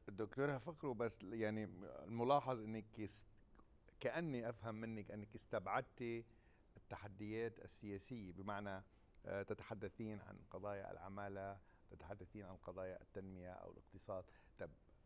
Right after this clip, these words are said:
ألا تعتقدين أن هناك تحدي سياسي اليوم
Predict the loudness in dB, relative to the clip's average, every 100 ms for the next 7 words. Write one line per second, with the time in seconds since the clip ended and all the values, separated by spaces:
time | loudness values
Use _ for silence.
0 | -20 -18 -10 0 2 4 2 0 -6 -2
1 | -2 -4 -6 -4 -2 -2 0 0 0 -4
2 | -12 -8 -8 -8 -8 -6 -8 -6 -2 -2
3 | -2 -8 -8 -2 0 0 -4